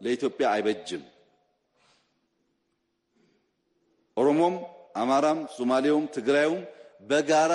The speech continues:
በኩራት የሚኖሩባት ኢትዮጵያ እንጂ የኔ ወገን ብቻ ብሎ የሚጮው የትኛውም ኃይል ለኢትዮጵያ ዛሬም ባይሆን ነገ ጥፋት መሆኑን ማወቅ አለብን።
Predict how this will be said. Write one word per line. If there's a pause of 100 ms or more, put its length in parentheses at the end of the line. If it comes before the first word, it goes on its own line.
በኩራት
የሚኖሩባት
ኢትዮጵያ
እንጂ (880)
የኔ
ወገን
ብቻ
ብሎ
የሚጮው
የትኛውም
ኃይል (500)
ለኢትዮጵያ (320)
ዛሬም
ባይሆን
ነገ (100)
ጥፋት
መሆኑን
ማወቅ
አለብን።